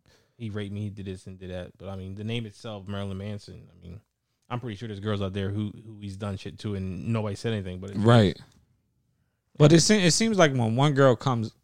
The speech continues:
Speaker 2: uh, when
Speaker 1: Every-
Speaker 2: one girl says something,
Speaker 1: Everybody.
Speaker 2: <clears throat> if this, this, I'm sure that at some, sometimes there was girls that would, um, probably be uncomfortable with doing certain shit that he was asking them to do, but then they would do it anyway because he's Marilyn Manson.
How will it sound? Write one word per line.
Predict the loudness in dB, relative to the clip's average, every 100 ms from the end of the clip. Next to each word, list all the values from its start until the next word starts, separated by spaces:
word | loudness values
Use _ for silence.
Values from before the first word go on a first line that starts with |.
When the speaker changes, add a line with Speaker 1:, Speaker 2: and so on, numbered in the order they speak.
| -6
Speaker 2:
uh, | 0
when |
Speaker 1:
Every- | 2 4
Speaker 2:
one | 4
girl | 6 6
says | 6 4 4
something, | 2 -2 -2 -2
Speaker 1:
Everybody. | -4 -6 -6 -8 -8 -6
Speaker 2:
<clears throat> | 0 2 4 2 4
if | 4 6
this, | 4 4
this, | 2 4 4 -4 -20 -4 4
I'm | 6
sure | 6 6 6
that | 6 2 2
at | 0 0
some, | -2 -4
sometimes | -6 -4 -4 0 2 2
there | 2 2
was | 0
girls | 2 6 8 8
that | 8 6
would, | 6
um, | 4 4 4 2 -2 _ _ _
probably | 4 6 6
be | 4 4
uncomfortable | 4 2 2 2 2 2 2 4
with | 4
doing | 4 4 4
certain | 4 2
shit | 2 2
that | 4 6
he | 6
was | 4
asking | 6 6 4
them | 2
to | 4
do, | 6 6 4 -6 -4
but | 0
then | 4
they | 6
would | 6 6
do | 8
it | 8
anyway | 8 10 10
because | 8 6 6
he's | 6 6
Marilyn | 6 6 6
Manson. | 6 6 6 4 2